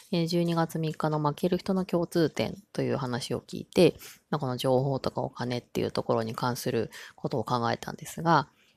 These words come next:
まあ、そこで、えー、西野さんがお話をしていることを例に挙げると、えー、百パーセントそのことに旨味があると分かってないと動けない人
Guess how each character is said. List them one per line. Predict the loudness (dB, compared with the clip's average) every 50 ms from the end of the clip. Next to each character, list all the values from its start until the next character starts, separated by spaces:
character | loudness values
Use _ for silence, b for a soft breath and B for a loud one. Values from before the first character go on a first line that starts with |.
| b _ _ -4
ま | -4
あ、 | -2
そ | -2 0
こ | 0 2
で、 | 4 4 4 4 4 2
え | 0
ー、 | 0
西 | 0 0 0
野 | 0 -2
さ | 0 -2 -2
ん |
が | -4
お | -2
話 | -4 -2 -2 -4 -2 -4 -4
を |
し | -6 -4
て | -4 -4
い | -4
る | -2
こ | -4 -4
と | -2 0
を | 0 0
例 | 0 -2 -2 -2
に | -2 -4
挙 | -4 -4
げ | -6 -6
る | -8 -8 -8 0
と、 | 4 4 4 4 4 B B B B B B B
え | -2
ー、 | 2
百 | 2 2 0 0
パ | 2 4 6 6
ー | 6
セ | 4 4 2
ン | 2
ト | 2 0
そ | -2 -2 -2
の | -2 -2
こ | -4 -4 -2
と | 0 2 2
に | 2 2 0
旨 | 0 2 2 2
味 | 2 2 2
が | 4 4
あ | 2
る | 2 0
と | -2 -4
分 | -6 -2
か | 0 0
っ | -2
て | 0 -2 0
な | 2 2 2
い | 2
と | 0 0 2
動 | 2 0 0
け | 0 -4
な | -2 -2 -4
い | -4
人 | -4 -2 -2 -2 -2